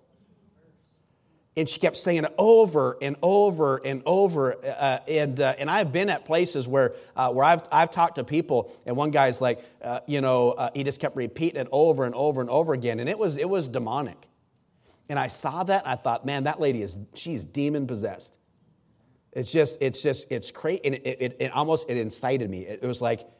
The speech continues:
like, you know, um, I just felt, I, I was, I felt bad, I felt sad, I felt angry. Uh, and, uh, it, sin. But you know what? Like I mentioned earlier, like the preacher said in Sunday school, Mary Magdalene had seven devils.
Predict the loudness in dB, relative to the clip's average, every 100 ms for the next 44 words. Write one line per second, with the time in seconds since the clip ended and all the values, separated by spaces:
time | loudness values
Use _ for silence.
0 | _ _ _ _ _ _ _ 0 2 0
1 | -8 -4 0 2 2 0 -8 _ _ _
2 | -6 -2 -2 -4 -10 -8 -4 -4 -2 0
3 | 0 0 -6 -6 -6 -10 _ -12 -2 0
4 | 0 -4 -12 _ -16 -10 -10 -8 -6 -2
5 | -2 -4 -8 -8 -10 -8 0 0 0 -6
6 | -8 -8 -6 -6 -4 -6 -8 -12 _ _
7 | _ _ _ _ _ -4 -2 -2 0 0
8 | 0 -2 0 2 0 -4 -6 -6 -4 -4
9 | -4 -10 -12 -6 -2 0 2 0 0 -8
10 | _ _ _ _ -6 -2 0 0 -2 0
11 | 2 2 0 -4 -12 -10 -4 -2 -2 0
12 | 0 0 -2 -2 -2 -2 -4 -6 -8 -20
13 | _ -4 2 4 2 2 0 -2 -4 -2
14 | 0 4 2 2 -4 -14